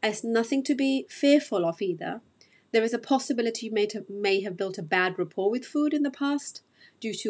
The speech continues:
whatever reasons, but it's really important to, hi there, um, it's really important to understand that this doesn't have to be like that. It's important to understand that you create your own menu.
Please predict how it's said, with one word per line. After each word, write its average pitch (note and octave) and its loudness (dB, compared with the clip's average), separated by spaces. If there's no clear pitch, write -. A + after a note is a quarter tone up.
whatever A3+ 2
reasons, A#3 -2
but A3+ 0
it's A3+ -4
really D4+ 4
important C4 0
to, A3+ 2
hi D4 2
there, C#4 4
um, E4 -2
it's G#3+ -4
really C#4+ 2
important C4+ 0
to A#3+ -2
understand G3 -2
that F3+ -2
this A3 0
doesn't G#3 0
have A3+ -2
to - -6
be F3+ 2
like E3 -2
that. - -6
It's G3+ -4
important C#4 2
to C#4+ 0
understand A#3 -2
that G3+ -2
you A3+ -4
create A3 -4
your F#3+ 0
own F#3+ 0
menu. G3 0